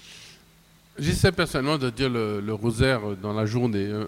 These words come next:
un le matin, le midi, un le soir. Bon, avec les occupations comme évêque, c'est beaucoup plus dur que quand j'étais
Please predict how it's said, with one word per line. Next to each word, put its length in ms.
un 140
le 120
matin, 360
le 80
midi, 240
un 60
le 100
soir. 260
Bon, 100
avec 200
les 160
occupations 500
comme 220
évêque, 300
c'est 80
beaucoup 240
plus 160
dur 200
que 100
quand 120
j'étais 460